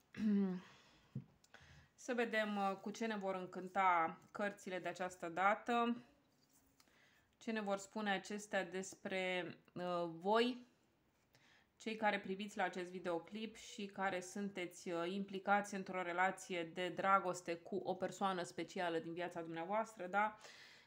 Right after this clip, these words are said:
Um, văd că vă doriți să știți încotro se va orienta, uh, relația voastră sau pentru aceia dintre voi care sunteți singuri,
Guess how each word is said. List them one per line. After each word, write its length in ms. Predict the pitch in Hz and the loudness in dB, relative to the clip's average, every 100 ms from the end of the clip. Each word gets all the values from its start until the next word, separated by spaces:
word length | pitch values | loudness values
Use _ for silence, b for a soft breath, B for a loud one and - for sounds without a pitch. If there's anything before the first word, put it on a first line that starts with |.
| B - | B -4
Um, 680 | 190 185 180 180 175 143 - _ _ _ _ _ _ _ _ _ _ _ _ _ | -2 2 0 0 -4 -8 -12 _ _ _ _ _ _ _ _ _ _ _ _ _
văd 300 | 190 226 226 | 0 0 2
că 180 | - 214 | 0 0
vă 100 | 208 | 0
doriți 360 | 196 202 214 | 0 -2 -4
să 100 | - | -4
știți 360 | 190 - 226 214 | -4 -4 -4 -4
încotro 360 | 190 196 190 202 | -2 -2 0 -2
se 120 | 208 | 0
va 140 | 185 | 2
orienta, 600 | 180 175 175 180 190 - - | 4 2 -2 2 2 2 0
uh, 80 | 185 | -2
relația 540 | 190 185 185 - 175 | 2 2 2 0 -2
voastră 540 | 175 202 226 - 208 | 2 2 2 -2 -4
sau 280 | 196 - 277 | -2 0 0
pentru 240 | 262 208 202 | 0 0 0
aceia 240 | 196 214 | 0 -4
dintre 280 | 196 190 185 | -4 -6 -6
voi 200 | 185 202 | -4 -2
care 200 | 196 175 | -2 -4
sunteți 460 | 185 190 180 180 - | -4 -6 -6 -10 -4
singuri, 480 | 233 214 190 185 | -2 -2 -2 -2